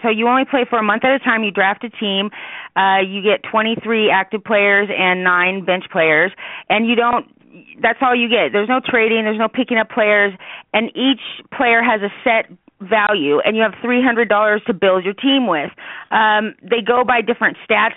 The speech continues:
than normal. So in pitching, you have E R A and you have saves plus holds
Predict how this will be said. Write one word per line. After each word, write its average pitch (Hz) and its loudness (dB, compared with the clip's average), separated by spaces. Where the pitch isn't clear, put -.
than 240 0
normal. 240 2
So 202 2
in 220 0
pitching, 233 -2
you 208 -2
have 202 2
E 240 0
R 202 4
A 196 4
and 185 2
you 196 -4
have 180 0
saves 202 2
plus 214 0
holds 254 2